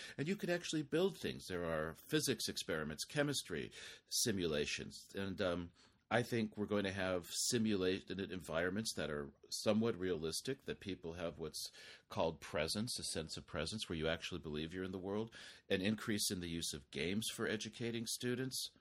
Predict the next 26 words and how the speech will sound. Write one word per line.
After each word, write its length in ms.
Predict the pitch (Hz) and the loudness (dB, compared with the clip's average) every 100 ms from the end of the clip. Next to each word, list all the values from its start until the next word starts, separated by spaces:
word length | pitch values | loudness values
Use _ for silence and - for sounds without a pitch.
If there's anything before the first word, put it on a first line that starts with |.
| _ _ _ - | _ _ _ -4
right? 220 | 92 95 - | 0 0 -2
Um, 260 | 80 71 71 - | -8 -8 -10 -8
these 460 | 82 78 78 71 - | -4 -2 -2 -4 2
online, 800 | 92 104 98 92 87 87 82 80 - | 4 6 6 4 2 0 -2 -8 -8
um, 380 | 76 67 65 67 - | -8 -6 -10 -14 -6
games 360 | 85 92 98 - | 0 0 0 -4
like 200 | 69 69 | -6 -4
World 300 | 76 87 78 | -2 -2 -2
of 140 | 69 | -6
Warcraft 760 | 78 104 107 120 107 104 - - | -2 -2 -2 0 2 0 -4 -6
or 380 | 67 64 60 - - - - | -4 -4 -8 -12 -18 -14 -6
EVE 160 | 98 101 | 0 0
Online, 260 | 98 92 | 2 0
I 40 | 85 | 0
don't 140 | 78 | -2
know, 60 | 82 | -4
there's 200 | 78 - | -2 0
so 140 | 123 | 2
many 240 | 95 101 123 | 2 2 2
of 80 | |
them 120 | 113 101 | 0 -2
where 120 | 78 | -4
people 340 | - 107 - - | -4 -6 -6 -6
actually 460 | 107 104 110 101 | -6 -6 -4 -4
feel 320 | - 104 92 | -2 0 0
immersed 720 | 73 80 78 92 120 - - | -2 -4 -2 0 2 2 -2